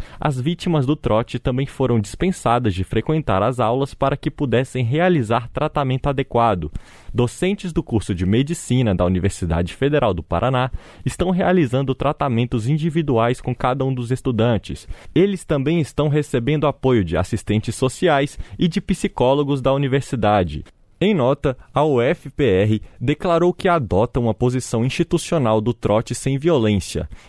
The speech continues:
e, desde dois mil e dezessete, promove campanhas anuais de conscientização dos alunos para que a recepção dos calouros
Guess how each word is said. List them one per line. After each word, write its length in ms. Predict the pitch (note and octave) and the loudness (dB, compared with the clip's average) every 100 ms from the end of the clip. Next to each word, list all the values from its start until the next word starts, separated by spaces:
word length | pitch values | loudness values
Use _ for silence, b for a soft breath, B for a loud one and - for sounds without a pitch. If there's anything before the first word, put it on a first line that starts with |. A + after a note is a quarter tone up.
| B | B
e, 60 | |
desde 380 | D3+ F#3+ G#3+ F#3 | 0 2 0 -2
dois 240 | D3 A#2+ | 0 0
mil 180 | A2 B2+ | 2 0
e 60 | D#3 | 0
dezessete, 680 | C3+ D#3+ E3+ - A#2 - A#2+ B B | -2 -4 -2 -2 -2 -2 -8 B B
promove 460 | - D#3+ E3 F3+ F3+ | -2 0 0 -2 -2
campanhas 640 | G3 G3+ - C#3 B2+ F2+ | 0 0 0 0 2 2
anuais 460 | A2+ D#3 A#2+ C3 C#3+ | 0 0 0 2 0
de 100 | C3+ | -2
conscientização 920 | - D#3+ - E3+ F3+ D#3 D3+ - C3+ | -4 -4 -2 -4 -2 0 -2 -2 -4
dos 220 | C3+ B2+ | -2 0
alunos 460 | D#3 E3 A2+ G2+ - | 0 2 2 0 0
para 200 | F#2+ F#2+ | 0 0
que 140 | - | 0
a 20 | A#2+ | -2
recepção 680 | C#3+ - F3 - - A#2 | -2 0 -2 -2 -2 0
dos 140 | F2 - | -2 -4
calouros 640 | C#3 D3+ C3+ C#3 C3+ - | -2 2 4 2 0 -6